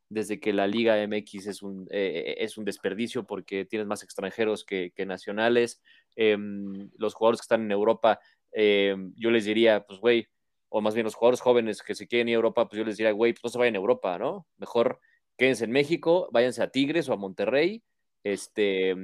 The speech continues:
hagan dos o tres buenos partidos y el técnico que esté en, en curso, pues, los va a llamar, porque, pues, solamente tienen que, que hacer, repito,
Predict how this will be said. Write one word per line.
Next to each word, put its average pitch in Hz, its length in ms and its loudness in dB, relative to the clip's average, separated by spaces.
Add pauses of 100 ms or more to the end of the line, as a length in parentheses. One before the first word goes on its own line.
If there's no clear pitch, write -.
(120)
hagan 127 320 2
dos 135 200 2
o 123 80 -6
tres 120 220 -4
buenos 120 220 -4
partidos 160 760 -4 (360)
y 104 360 -2
el 98 140 -2
técnico 110 380 -4
que - 80 -14
esté 104 560 -2
en, 92 420 -14
en 95 200 -14
curso, 127 380 -8
pues, 101 120 -20
los 90 120 -10
va 101 60 0
a - 20 -2
llamar, 110 320 -2
porque, 90 240 -18
pues, - 200 -20
solamente 101 400 -8
tienen 98 240 -10
que, 87 340 -4 (420)
que 87 420 -2
hacer, 98 440 -4
repito, 95 560 -8